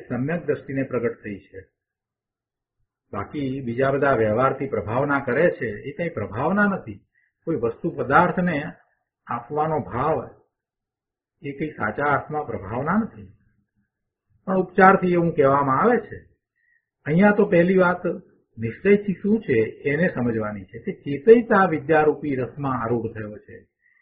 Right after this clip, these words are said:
એ જ્ઞાયક સ્વભાવી, જાણક, જાણક, જાણક એનો સ્વભાવ છે, એવો સ્વભાવી છે અને એને વિદ્યા પ્રાપ્ત કરી લીધી છે. વિદ્યા કઈ પ્રાપ્ત કરી છે?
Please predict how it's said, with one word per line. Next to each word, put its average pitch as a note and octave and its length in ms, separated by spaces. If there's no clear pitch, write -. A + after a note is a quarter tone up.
એ E3+ 80
જ્ઞાયક C3+ 460
સ્વભાવી, D#3 520
જાણક, C3 380
જાણક, B2+ 400
જાણક C3+ 380
એનો D#3 220
સ્વભાવ C3+ 500
છે, G#3+ 160
એવો F#3+ 280
સ્વભાવી D#3 580
છે A2+ 160
અને F#3+ 140
એને G3+ 200
વિદ્યા G3+ 420
પ્રાપ્ત F#3 260
કરી E3+ 220
લીધી D#3 300
છે. D#3+ 120
વિદ્યા C3+ 380
કઈ A3 160
પ્રાપ્ત C#3+ 320
કરી A#2+ 240
છે? G#2+ 160